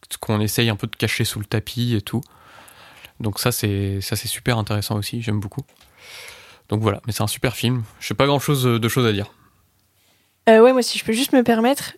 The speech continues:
Speaker 2: euh, j'adore ce film et, hum, t'as parlé de l'utilisation des demi-bonnettes et,
Speaker 1: Mm.
Speaker 2: et justement, euh, en gros, euh, quand t'as dit que j'allais cho-,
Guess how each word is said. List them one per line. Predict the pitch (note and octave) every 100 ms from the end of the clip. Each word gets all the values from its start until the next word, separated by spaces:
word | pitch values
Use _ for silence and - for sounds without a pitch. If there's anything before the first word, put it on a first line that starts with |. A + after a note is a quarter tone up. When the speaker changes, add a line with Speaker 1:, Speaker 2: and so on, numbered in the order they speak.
| -
Speaker 2:
euh, | G#3+ G#3
j'adore | G3+ G#3+ C4+
ce | - B3
film | - C#4 C#4 - -
et, | A3+ A#3+ A3
hum, | A3 A3 G#3+ - _ _ -
t'as | A3
parlé | A3+ B3
de |
l'utilisation | A3 G#3 A3 G#3+ G3+ A3
des | G#3+
demi-bonnettes | G#3+ G#3 G3+ G#3+ A#3+ A#3+
et, | G3+ G3 F#3+
Speaker 1:
Mm. | - - - - -
Speaker 2:
et | G#3+
justement, | G3 - A3 B3
euh, | A#3 G3+ - - - - - -
en | A#3
gros, | A#3 C#4+
euh, | C4 A#3 A3 G#3+ G#3+ - _ _
quand | B3+ B3+
t'as | C4
dit | A#3+
que | A#3
j'allais | A3+
cho-, | A3+